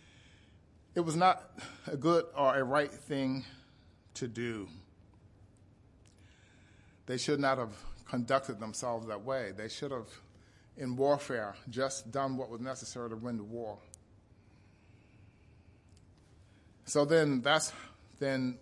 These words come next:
we came to the phrase then, it said, where God says, "Behold, I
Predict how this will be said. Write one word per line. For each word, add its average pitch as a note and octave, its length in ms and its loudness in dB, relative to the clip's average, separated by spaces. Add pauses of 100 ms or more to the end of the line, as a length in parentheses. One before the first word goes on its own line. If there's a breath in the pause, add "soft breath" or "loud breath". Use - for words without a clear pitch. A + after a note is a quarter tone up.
we B2+ 120 -6
came D3+ 320 0
to C#3 100 -4
the B2+ 80 -4
phrase D3+ 460 2
then, A2 300 -4
it A2+ 60 -4
said, A2+ 340 -4 (440)
where B2+ 140 2
God C#3+ 320 8
says, A#2+ 380 -2
"Behold, D3 680 0 (1200 soft breath)
I C3 340 2